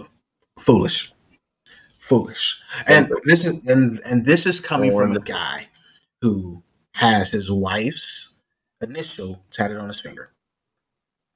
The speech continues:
Speaker 1: Right? And I'm showing the camera just in case we post this.
Speaker 2: Mm-hmm.
Speaker 1: Right? Finger.
Speaker 2: Yep.
Speaker 1: Right?
Speaker 2: Gotcha.
Speaker 1: So I can't be like, "Oh, never
Speaker 2: Yeah.
Speaker 1: get your partner's name on you," because I have my wife's initial on my ring finger. Right?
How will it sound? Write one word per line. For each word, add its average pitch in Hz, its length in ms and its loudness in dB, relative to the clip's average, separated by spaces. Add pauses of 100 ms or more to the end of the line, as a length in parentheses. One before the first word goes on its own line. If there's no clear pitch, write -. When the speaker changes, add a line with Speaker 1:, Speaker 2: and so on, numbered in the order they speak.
(140)
Speaker 1:
Right? 95 320 2
And - 100 -10
I'm - 60 -6
showing 98 260 6
the 104 60 6
camera 92 320 0
just 90 200 -2
in 92 60 -12
case 92 220 -6
we 92 160 -6 (100)
post 90 220 -4
this. 101 140 2
Speaker 2:
Mm-hmm. 131 600 0
Speaker 1:
Right? 85 140 -12 (1300)
Finger. - 420 -2
Speaker 2:
Yep. 139 280 6 (200)
Speaker 1:
Right? 98 120 -12
Speaker 2:
Gotcha. 101 360 4 (240)
Speaker 1:
So - 240 -12
I 131 80 -12
can't 135 220 -8
be 131 80 -2
like, 117 240 2
"Oh, 135 240 4
never 117 260 4
Speaker 2:
Yeah. 110 120 8
Speaker 1:
get 117 300 2 (440)
your 107 160 0
partner's 113 420 2
name 107 300 0
on 95 200 -4
you," 98 440 -8
because 107 340 -8
I 104 460 -8 (360)
have 95 220 -12
my 95 100 -10
wife's 95 260 -6
initial 95 320 -4
on 95 80 -6
my 87 80 -16
ring 85 200 -14
finger. - 340 -18 (500)
Right? 104 300 -14